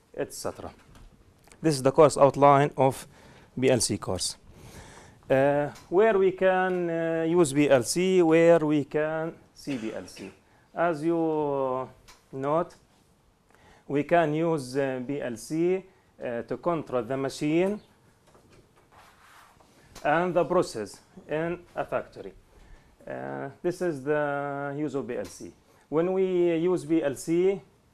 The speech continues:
uh, we mean, as, uh, I mentioned, monitor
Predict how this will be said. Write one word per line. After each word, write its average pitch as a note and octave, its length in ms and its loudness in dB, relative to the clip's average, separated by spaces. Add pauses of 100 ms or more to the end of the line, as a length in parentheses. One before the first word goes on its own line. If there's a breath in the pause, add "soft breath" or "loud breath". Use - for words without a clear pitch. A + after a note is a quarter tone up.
(200)
uh, B2 160 -6
we C#3 200 -2
mean, E3+ 360 -4 (460 soft breath)
as, A#2+ 320 -4
uh, C3 120 -2
I B2+ 180 -2
mentioned, E3 500 -4 (160)
monitor F3 640 2